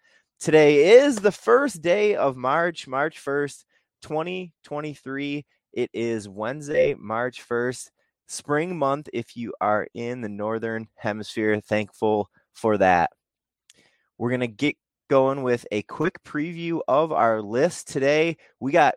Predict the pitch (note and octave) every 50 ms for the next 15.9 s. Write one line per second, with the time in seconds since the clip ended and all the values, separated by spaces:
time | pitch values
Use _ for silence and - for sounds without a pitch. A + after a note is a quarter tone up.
0 | - _ - - - C3 C3+ C#3 D#3 F3 F3 D#3+ D#3+ C#3+ B2+ A2+ A2+ A#2+ C#3 C#3
1 | - - - C3 A2+ G#2 G2 F#2+ F#2+ F#2+ G2 - _ _ _ _ _ _ _ -
2 | A#2 A#2 A#2 A#2+ A#2+ A#2 A#2 A2 A2 - - G#2+ A2+ A2+ A#2 A#2 A2+ A#2+ A#2 A2+
3 | - - C3+ B2+ C#3 F#3+ G#3+ G3 E3+ C#3 A#2 A2+ A2+ A2 G#2+ G#2 G#2 G#2 G2+ G#2+
4 | G#2 G#2 G#2+ G#2+ G#2 G2+ F#2 A2 G#2 G#2+ G#2+ G#2 G#2 G#2+ G#2 G#2 - A2+ G#2+ G#2
5 | G2+ G2 D#2 G2 G2+ G2+ G#2 G#2 G2+ G2+ G#2 - - _ _ _ _ _ _ -
6 | - A#2 G#2 - - C3+ A#2+ B2 C#3+ D#3+ F3 F3+ F#3+ F#3 - - A#2 - _ -
7 | - B2+ B2+ C#3 D3 D3+ - - D#3+ D#3+ D#3+ D#3 D#3+ - - - A2+ A2 A2 G#2+
8 | A2 A#2+ C3 D#3 D#3 F3 D#3 A#2+ A#2 - - B2 A#2 B2 B2 - A#2 G#2+ G#2 -
9 | - G#2+ G2+ - - _ _ _ _ - A2 A2 G2+ G#2 A2 G2 - A#2+ B2 A#2+
10 | - - C#3+ C3 C3 A#2+ - - - - B2 A2 G#2+ G#2+ G#2+ A2 A2+ B2 C3 C3+
11 | C#3+ D3 D3+ D3 - - - B2+ B2+ B2+ C3 C#3 D3 D3+ - - - A#2 A#2+ B2+
12 | B2+ - C#3+ C3+ B2+ B2+ - _ _ - A2 B2 B2+ - D3+ C3+ B2+ A2+ A2+ A#2
13 | - - A2+ G#2 G2 F#2+ G2 - _ _ _ _ _ _ - A#2 A2+ A2 G2+ G#2+
14 | G#2 G#2 G2 - - - - C3 C3+ C#3+ D3+ D#3+ D#3 - - A2 A2 - - -
15 | - A2+ A2+ A#2+ B2+ C#3 C#3 C3+ B2 A#2+ A#2 A2+ G#2 G2+ G2 - -